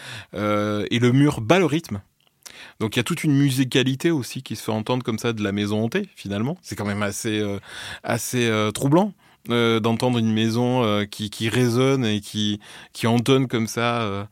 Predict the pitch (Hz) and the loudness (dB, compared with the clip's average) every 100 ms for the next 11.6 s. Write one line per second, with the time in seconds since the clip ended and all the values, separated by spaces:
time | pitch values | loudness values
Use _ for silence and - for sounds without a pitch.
0 | - - - - - - 80 101 104 104 | -16 -20 -20 -20 -16 -14 -10 -6 -4 -2
1 | 104 107 110 107 120 - 123 123 107 - | -2 0 0 0 0 0 0 2 0 0
2 | 107 - 113 107 107 107 120 110 117 101 | -2 -2 0 2 2 0 0 0 0 0
3 | - 110 110 113 175 - - - - - | -2 0 0 0 -2 -6 -16 -14 -16 -14
4 | 98 - 117 - - 110 110 107 104 - | -10 -4 -4 -4 -2 -2 0 0 0 0
5 | 117 117 - 117 104 107 107 135 185 - | -2 -2 0 -2 -2 -4 0 0 -2 -6
6 | - - - - 101 110 107 104 101 104 | -20 -16 -16 -14 -6 0 2 2 2 0
7 | 104 104 139 127 - 151 143 151 175 175 | 0 0 4 4 4 2 4 4 4 4
8 | 131 117 120 123 110 90 58 - - 110 | 4 4 2 2 2 2 -2 -4 -2 0
9 | 113 117 123 120 160 135 104 117 127 123 | 2 2 2 2 2 2 0 2 2 0
10 | 117 117 113 110 135 117 113 110 113 113 | -2 -2 -2 -2 -2 -2 0 2 2 2
11 | 101 95 - - 98 | 0 -8 -14 -10 -10